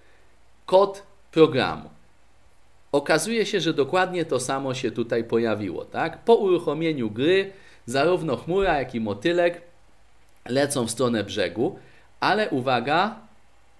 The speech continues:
motylek nie zaczyna od samego początku. Dlaczego? Dlatego, że motylek jest krótszy. On tak głęboko nie wchodzi w krawędź, yy, ś-, ściany,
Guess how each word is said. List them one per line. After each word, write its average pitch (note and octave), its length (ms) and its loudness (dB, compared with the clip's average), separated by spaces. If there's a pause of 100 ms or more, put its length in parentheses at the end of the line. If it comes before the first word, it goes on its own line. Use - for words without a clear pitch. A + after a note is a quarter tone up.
(380)
motylek E3+ 640 2 (320)
nie D3 380 0 (440)
zaczyna B2+ 560 -2
od C3 140 -6
samego A2 440 -4
początku. G2+ 640 -8 (400)
Dlaczego? B2 520 -2 (220)
Dlatego, G#3 360 -2
że F3 140 -2
motylek E3 480 -4
jest D#3+ 180 -4
krótszy. - 600 -6 (380)
On B2+ 200 0
tak D#3+ 220 -2
głęboko D#3+ 560 0
nie E3 180 -2
wchodzi D#3+ 400 -2
w B2+ 100 -14
krawędź, A#2+ 640 -2
yy, G2+ 840 -4
ś-, - 360 -10
ściany, A#2 540 -4